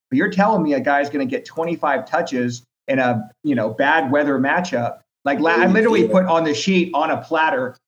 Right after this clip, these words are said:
'cause there was a play last week. They don't even trust Mason Rudolph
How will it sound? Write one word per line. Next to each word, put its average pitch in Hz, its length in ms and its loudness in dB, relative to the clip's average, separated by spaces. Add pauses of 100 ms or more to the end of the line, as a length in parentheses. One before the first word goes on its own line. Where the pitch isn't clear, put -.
'cause 156 100 -4
there 190 160 2
was 190 120 0
a 185 80 2
play 202 280 0
last 151 320 0
week. 139 280 -4 (200)
They 185 140 4
don't 254 160 2
even 226 220 0
trust 180 560 -2
Mason 175 400 -2
Rudolph 180 580 -2